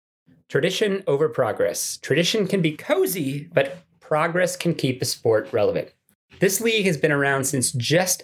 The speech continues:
after our country's lone civil war, and the aftershocks of this sordid mid-nineteenth century campaign still linger in our culture today,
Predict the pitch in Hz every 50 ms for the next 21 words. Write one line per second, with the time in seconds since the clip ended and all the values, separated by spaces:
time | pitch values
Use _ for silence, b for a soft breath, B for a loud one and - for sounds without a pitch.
0 | - - 139 139 135 - - - 120 107 101 - 123 107 - - - 127 117 -
1 | 127 117 110 123 113 113 117 120 117 117 117 117 - - 120 117 117 107 104 107
2 | 104 92 90 82 76 - - - 135 120 113 113 117 117 123 123 123 117 139 160
3 | 180 175 180 160 - - 151 131 120 - 131 113 120 123 120 - - - 156 160
4 | 170 175 165 143 127 117 131 143 139 143 131 131 131 - - 143 131 120 - -
5 | 131 120 117 - - 123 113 - - 123 120 117 - - 117 113 107 92 - -
6 | - - - 160 175 196 202 202 202 - 151 143 139 143 139 131 127 127 123 113
7 | 113 - - - 107 104 - - 131 123 - 131 135 175 180 147 - - -